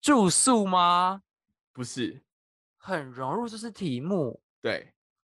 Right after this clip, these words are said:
Speaker 1: 一本书。
Speaker 2: 不是。
Speaker 1: 一万个小时。
Speaker 2: 不是。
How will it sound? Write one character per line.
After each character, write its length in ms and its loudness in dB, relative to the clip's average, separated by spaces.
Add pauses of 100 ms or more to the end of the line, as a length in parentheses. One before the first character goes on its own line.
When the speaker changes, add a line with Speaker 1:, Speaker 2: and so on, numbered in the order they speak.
(140)
Speaker 1:
一 120 -4
本 220 0
书。 460 -4 (260)
Speaker 2:
不 120 -18
是。 320 -14 (760)
Speaker 1:
一 120 -8
万 220 0
个 80 -4
小 200 -4
时。 220 -14 (440)
Speaker 2:
不 80 -16
是。 380 -14